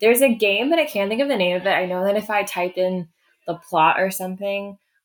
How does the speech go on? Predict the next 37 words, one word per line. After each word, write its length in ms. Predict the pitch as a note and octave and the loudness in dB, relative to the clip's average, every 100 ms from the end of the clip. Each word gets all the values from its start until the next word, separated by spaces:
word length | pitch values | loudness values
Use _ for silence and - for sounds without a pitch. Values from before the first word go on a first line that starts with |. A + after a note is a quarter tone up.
| _ | _
on, 280 | F3+ F3 F3 - | -6 -4 -2 0
I, 400 | G#3 - G#3 F#3 _ | 0 -4 -8 -10 _
looking 400 | A#3 C#4+ F4+ C#4+ | 0 2 2 2
back 280 | A3 G#3 A3+ | 2 2 2
on 160 | A#3+ G#3+ | -2 -4
it 120 | F3+ | -4
now, 560 | F3+ D#3 E3 F3 G3 G3+ _ _ - | -2 0 2 0 -2 -4 _ _ -2
the 120 | G3 | -2
game 520 | G3 F3+ F3+ F#3 F3+ | 2 0 0 -4 -4
was 220 | F3+ F3+ | -2 -2
heavily 520 | - F#3 E3+ F3+ F3+ E3+ | 0 0 2 2 2 -2
inspired 880 | E3 - - E3+ D#3+ C#3+ E3 E3 | -2 -2 2 2 2 0 -2 -2
by, 400 | E3+ D3+ C3+ C#3+ - | 0 2 2 -2 -4
um, 560 | D3 G2 F2 B2+ E3 - _ _ _ _ _ _ - G3 | -4 -4 -6 -8 -10 -14 _ _ _ _ _ _ -10 -2
by, 480 | G3 F3 D3 C3+ - | 2 4 2 -2 -8
oh 120 | - F3+ | -8 -8
my 120 | F3 | -4
God, 440 | D#3+ C3+ B2+ F#3 _ _ _ _ _ _ _ _ _ | 0 0 -2 -8 _ _ _ _ _ _ _ _ _
by 140 | F3 E3+ | 0 0
P 180 | F#3+ | -2
T, 440 | E3 F3 A#2 E3 - - _ | -4 -4 -4 -6 -12 -20 _
'cause 120 | G3 | -6
it 80 | F#3 | 0
has 160 | F#3 F3+ | 0 2
a 40 | |
similar, 640 | - G#3 G3 F#3+ F#3 E3+ E3 | 0 0 2 2 4 2 2
like, 280 | D#3 D#3+ - | 0 -2 -4
open 280 | F3 E3+ | -4 -2
the 60 | E3+ | -4
toilet, 260 | E3 D#3+ D#3+ | -2 -2 0
there's 180 | E3 | -2
a 60 | D#3 | -4
head 200 | E3 D#3+ | -4 -4
in 80 | D#3+ | -2
it 200 | E3 - - | -4 -4 -8
scene. 360 | - F3+ E3 E3 - - - _ _ | -4 -2 -4 -6 -16 -20 -20 _ _
Um, 560 | F#3+ F3+ E3+ D#3 E3 | 4 4 4 2 -2